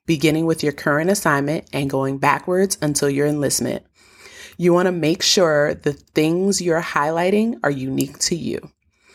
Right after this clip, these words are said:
If I can change the name on the resume and turn it in as my own, then you've done yourself no justice. Be specific,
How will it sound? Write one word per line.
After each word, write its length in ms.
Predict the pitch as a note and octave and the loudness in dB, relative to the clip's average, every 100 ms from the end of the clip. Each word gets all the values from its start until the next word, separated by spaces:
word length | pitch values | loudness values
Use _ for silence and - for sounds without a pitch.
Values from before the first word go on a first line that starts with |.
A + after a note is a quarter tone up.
| - - | -20 -6
If 140 | D#3 | 0
I 120 | C#3+ | 0
can 180 | D3 C#3+ | 0 -2
change 340 | - C#3+ F#3+ | 0 2 2
the 120 | G#3+ B3 | 0 0
name 260 | G3 F#3+ | 0 2
on 100 | F#3+ | 2
the 100 | G3+ | 2
resume 540 | F3+ D#3 D#3 D3+ C#3+ C#3 | 2 0 0 -2 -2 -4
and 100 | C#3 | -2
turn 280 | D#3 C#3+ | -2 0
it 100 | C#3+ | 0
in 100 | D3 | 0
as 240 | C#3+ C#3 C3+ | 0 -2 -2
my 200 | B2+ - | -4 -2
own, 560 | E3 F3 F3+ F#3+ G3+ - | 0 2 2 0 -4 -4
then 240 | D#3+ D3 D#3 | -2 0 0
you've 180 | D#3 | 0
done 220 | D3+ C#3+ C3+ | 0 0 0
yourself 440 | C#3 C3+ C3 - | 2 2 0 -2
no 300 | C3 C3+ C3+ | -2 0 0
justice. 640 | - - - - - - - _ - - - - | 0 -2 -2 -4 -4 -6 -10 _ -20 -20 -20 -4
Be 140 | F3 | 0
specific, 880 | A3+ - C4+ - F3 C3+ - - - | 0 0 0 0 0 -2 -4 -8 -20